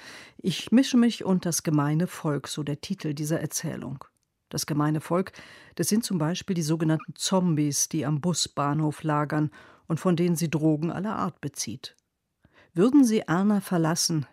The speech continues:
bürgerlich werden oder wegziehen, denkt sie,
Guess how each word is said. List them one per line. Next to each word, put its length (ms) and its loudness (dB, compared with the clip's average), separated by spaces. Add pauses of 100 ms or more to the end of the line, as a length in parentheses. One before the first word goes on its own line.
bürgerlich 640 2
werden 340 0
oder 320 -2
wegziehen, 640 -2
denkt 260 -2
sie, 240 2